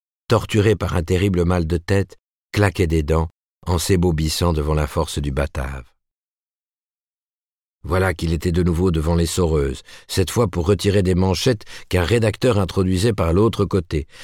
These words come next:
Chaque manchette était un chèque. Martin les inspectait fébrilement, mais ils étaient tous vierges. Il les triait par millions, les vérifiait tous, de peur d'en laisser échapper un qui fût rempli.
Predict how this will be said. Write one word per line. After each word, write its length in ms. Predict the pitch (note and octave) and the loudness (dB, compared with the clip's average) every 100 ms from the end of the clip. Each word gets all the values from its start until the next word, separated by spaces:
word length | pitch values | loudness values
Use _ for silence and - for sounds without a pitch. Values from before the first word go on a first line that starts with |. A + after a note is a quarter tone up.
| - - | -18 -6
Chaque 360 | - E3 - | 0 0 2
manchette 540 | A#2 A#2 G2+ D3 D3 - | 0 0 2 0 0 -4
était 300 | G2 G2+ F#2 | -6 -6 -2
un 120 | A2+ G#2 | 0 0
chèque. 480 | - G2 E2 - - - _ - | 2 0 -2 -16 -20 -20 _ -2
Martin 400 | F#2 F#2+ - A2 | -2 0 2 2
les 200 | G2 G2+ | 2 2
inspectait 500 | G2 - G2+ - G2 | -2 -2 -4 -2 -2
fébrilement, 640 | G#2+ F2 G2 F#2 F2+ E2 - - - _ - | 0 0 0 2 0 -2 -6 -20 -20 _ -2
mais 260 | E2 A2+ A2 | 2 4 2
ils 160 | F2+ | 0
étaient 160 | F#2 F#2+ | -2 -4
tous 320 | - B2+ E2 | -4 -4 -2
vierges. 460 | D#2 E2 C#2 C2+ - - - | 0 2 0 -6 -12 -16 -6
Il 160 | G2 A2 | 0 0
les 80 | G#2 | 0
triait 320 | - A2+ A2+ | 0 0 0
par 240 | A2 F#2+ | 0 2
millions, 440 | G2 A#2 G2 E2+ D#2 _ - | 2 2 2 0 -2 _ -2
les 140 | G2+ | 2
vérifiait 480 | G#2 G#2 G#2 - G#2 - | 2 2 0 0 -2 0
tous, 320 | A#2+ G2+ - - - | -2 -2 -6 -16 -8
de 120 | D2+ F#2 | 0 2
peur 200 | A2 G#2 | 2 2
d'en 100 | G2+ | 2
laisser 360 | G2 - G#2+ | 0 0 -2
échapper 480 | G2+ F2+ G2 E2 F#2 | -2 0 0 0 2
un 120 | G2+ | 2
qui 120 | - F2 | 0 -6
fût 160 | - | -2
rempli. 480 | E2+ E2+ - D2 | 0 0 -2 -10